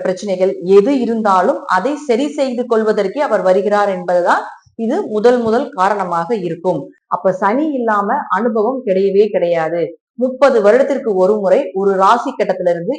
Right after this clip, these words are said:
இன்னொரு ராசி கட்டத்துக்கு ரெண்டரை வருஷமாக பயிற்சியாகி டோட்டலா பன்னிரெண்டு கட்டத்துக்கும் வருவார். அப்ப சனி என்பவர் ஒவ்வொரு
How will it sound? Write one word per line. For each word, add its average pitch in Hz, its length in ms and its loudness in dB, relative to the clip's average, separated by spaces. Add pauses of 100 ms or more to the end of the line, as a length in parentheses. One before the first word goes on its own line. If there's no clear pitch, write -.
இன்னொரு 208 300 -2 (100)
ராசி 214 220 0
கட்டத்துக்கு 190 440 -4 (180)
ரெண்டரை 226 460 0
வருஷமாக 190 640 -2
பயிற்சியாகி 196 720 0 (400)
டோட்டலா 254 480 4 (380)
பன்னிரெண்டு 247 520 2
கட்டத்துக்கும் 208 500 0 (140)
வருவார். 180 440 4 (260)
அப்ப 165 140 -2 (100)
சனி 208 220 2 (140)
என்பவர் 185 380 0 (140)
ஒவ்வொரு 185 220 0